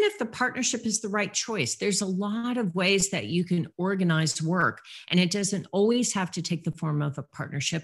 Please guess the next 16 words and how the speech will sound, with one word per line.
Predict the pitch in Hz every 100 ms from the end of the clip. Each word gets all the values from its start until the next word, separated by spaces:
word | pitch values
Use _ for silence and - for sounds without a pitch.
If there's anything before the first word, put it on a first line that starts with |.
| -
although | 156 160 151 -
I | 208
have | 240 214
found | - 160 156
a | 151
partnership | - 147 151 156 - 151 - - - -
to | -
be | 175 170 170
an | - 175
incredibly | 175 170 - 208 220 190 175 156
powerful | - - 180 185 170 170
way | 147 143 139 165 185 220 - - 170 -
to | 180 165 160 160
accelerate | 185 - - - 185 190 156 147 -
success. | - - - - 131 - - - _ _ _ _ _ -
Third, | 226 226 240 247